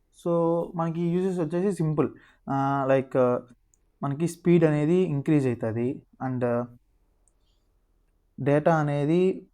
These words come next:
ప్రొటెక్టెడ్‌గా ఉంటుంది, and మనకి,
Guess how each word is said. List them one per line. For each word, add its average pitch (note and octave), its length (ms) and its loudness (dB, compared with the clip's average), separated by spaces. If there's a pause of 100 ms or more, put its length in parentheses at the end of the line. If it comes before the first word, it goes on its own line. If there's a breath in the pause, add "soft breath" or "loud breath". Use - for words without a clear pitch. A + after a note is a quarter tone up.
ప్రొటెక్టెడ్‌గా D3 600 0
ఉంటుంది, A#2 720 -4 (1500)
and C#3 120 -6 (100)
మనకి, F#3 500 -4